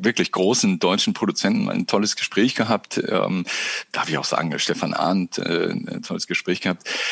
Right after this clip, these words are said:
Und, ähm, dann habe ich ihn gefragt, dass ihn, ob er eine Formel hat. Also, es gibt keine Formel, ne? Und, ähm, so, und dann haben wir näher darüber gesprochen, aber sie machen ja bestimmte Arten von Filmen, äh, sehr viel Literaturadaptionen und, und so weiter. Ähm,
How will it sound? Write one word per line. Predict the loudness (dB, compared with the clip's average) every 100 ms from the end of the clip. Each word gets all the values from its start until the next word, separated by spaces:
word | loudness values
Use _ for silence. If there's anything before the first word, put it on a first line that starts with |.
| -4 -2
Und, | 2 2 2 0
ähm, | 2 4 4 2
dann | 2
habe | 2
ich | 4
ihn |
gefragt, | 4 4 4 4
dass | 4
ihn, | 4 4 2
ob | 2
er | 2
eine | 4
Formel | 4 4 4
hat. | 4 4
Also, | 4
es | 4 2
gibt | 2
keine | 2 2
Formel, | 0 -2 -2 -2 0
ne? |
Und, | 2 4 4 2 0 -2 0
ähm, | 2 2 0 -2 -2
so, | 0
und | 0 -2 -6 -2
dann | 2 4
haben | 4
wir | 4
näher | 4 4 4
darüber | 2 2
gesprochen, | 4 4 4
aber | 4
sie | 4
machen | 4 4
ja | 4
bestimmte | 2 2 2 4 4
Arten | 4 2
von | 0 0
Filmen, | 4 4 4 2 4 4
äh, | 4 4
sehr | 4 2
viel | 4 4 4
Literaturadaptionen | 4 4 2 4 4 4 2 0 0 4 4 4
und, | 2 0 -2
und | -4
so | 0
weiter. | 2 0 -4 -6 -4 -2 -4 -6 0
Ähm, | 2 6 6 4